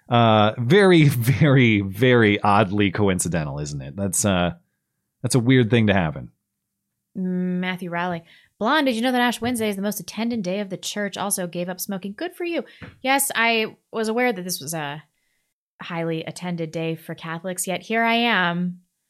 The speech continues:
Speaker 2: Yeah, I told my brother that I wasn't going to church, and, you know, he goes, "Is work more important than God?"
Speaker 1: Wow.
Speaker 2: I know. I, what am I gonna do?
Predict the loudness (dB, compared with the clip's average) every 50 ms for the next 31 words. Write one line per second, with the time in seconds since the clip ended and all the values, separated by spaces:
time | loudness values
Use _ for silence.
0 | _ _ _ _ _ _ _ _ -2 0 0 0 0 0 -2 -2 0 0 0 0
1 | 0 0 0 0 0 0 0 -2 -2 -2 -4 -6 -6 -6 -6 -8 -8 -8 -8 -8
2 | -8 -8 -8 -8 -8 -8 -6 -6 -6 -6 -6 -6 -6 -8 -8 -8 -10 -12 -12 _
3 | _ _ _ _ -10 -8 -8 -8 -6 -8 -10 -10 -10 -12 -12 -10 -8 -10 -10 -12
4 | -14 -16 -16 -14 -14 -14 -14 -14 -14 -16 -16 -18 _ -20 -20 -18 -18 -18 -18 -20
5 | -20 -20 -20 _ _ _ _ _ _ _ -12 -8 -6 -6 -2 0 2 2 4 2
6 | 2 -2 -6 -12 -20 _ _ _ _ _ _ _ _ _ _ _ _ -18 -16 -14
7 | -14 -14 -16 -18 _ _ -2 0 2 2 2 2 0 -2 -6 -10 -14 _ _ _
8 | -8 -8 -8 -6 -4 -4 -4 -2 -2 -2 0 0 -2 -2 -2 -2 -2 -2 -2 -4
9 | -6 -8 -10 -12